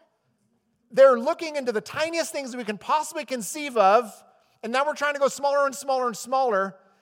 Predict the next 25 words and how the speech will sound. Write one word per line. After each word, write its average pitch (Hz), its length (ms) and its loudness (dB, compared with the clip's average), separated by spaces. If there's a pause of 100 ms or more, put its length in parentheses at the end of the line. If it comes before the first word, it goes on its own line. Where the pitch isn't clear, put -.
(220)
and 247 160 0
there's 226 180 0 (100)
order 285 400 2
there. 143 360 -10 (840)
So - 160 -2
from 247 180 -2
the 208 80 -6
smallest 320 680 2
to 269 60 -4
the 226 100 0
largest, 220 580 2
there 220 200 -2
is 175 120 -8 (120)
order, 240 500 0 (180)
and 214 120 -6
something 349 540 0
is 254 160 -4
holding 285 480 0
it 254 120 2
all 233 300 6
together. 214 640 -2 (720)
And 233 160 0
the 226 80 0
Bible, 254 600 4 (100)
this 226 180 -8